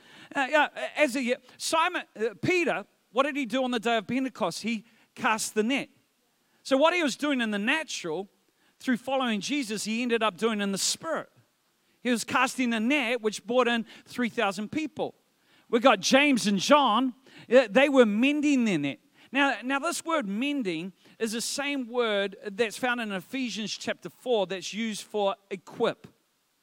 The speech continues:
It's where we get our <laughs> name from as a church, Equippers Church. It's a Greek word called, uh, I, I, say, I hope I get it r-, right, ka-, katarizo.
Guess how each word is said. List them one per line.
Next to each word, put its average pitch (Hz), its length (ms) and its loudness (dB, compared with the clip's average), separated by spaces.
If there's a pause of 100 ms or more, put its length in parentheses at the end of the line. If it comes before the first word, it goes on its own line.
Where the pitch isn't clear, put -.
(720)
It's 208 200 -6
where 240 180 6
we 220 100 0
get 214 220 0
our 196 100 4
<laughs> 175 180 -2
name 220 200 -2
from 196 240 -4
as 170 160 -6
a 165 60 -8
church, 160 320 -4
Equippers 185 520 -4
Church. - 540 -6 (640)
It's 220 160 -2
a 233 40 -6
Greek 240 360 -2
word 240 280 2
called, 226 380 0 (300)
uh, - 20 0
I, 190 480 0
I, 208 40 -6
say, 233 260 -4 (100)
I 190 160 -4
hope 214 180 -2
I 214 120 -2
get 208 160 -4
it 208 80 -6 (120)
r-, 196 120 -16 (200)
right, 202 380 -4 (140)
ka-, 247 260 -4 (180)
katarizo. 240 920 -4